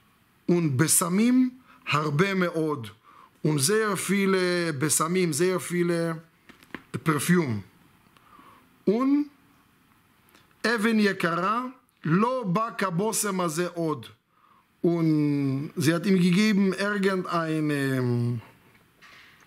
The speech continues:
teure Stein, wo, wo hat man nie gefunden, so eine guten, duftigen Sache. Es war irgend so verschiedene Sachen. Ich weiß nicht, ich habe geguckt in verschiedene Kommentaren, was bedeutet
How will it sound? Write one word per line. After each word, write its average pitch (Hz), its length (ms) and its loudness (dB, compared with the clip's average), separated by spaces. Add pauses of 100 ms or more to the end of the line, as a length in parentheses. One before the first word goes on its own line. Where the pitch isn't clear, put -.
(480)
teure 196 420 0
Stein, 220 840 -2
wo, 175 240 4
wo 185 80 2
hat 185 120 -4
man 190 260 2
nie 254 200 4
gefunden, 196 600 0
so 175 140 2
eine 185 240 0
guten, 175 420 2
duftigen 160 760 2 (920)
Sache. 196 600 -2 (520)
Es - 160 0
war 214 300 -2
irgend 226 460 2
so 214 100 2
verschiedene 190 640 0
Sachen. 185 540 -2 (480)
Ich - 120 -2
weiß 202 220 0
nicht, 220 140 4
ich 175 100 0
habe 175 120 0
geguckt 202 340 0
in 202 100 2
verschiedene 190 540 0
Kommentaren, 175 760 -2
was 185 200 -2
bedeutet 180 580 0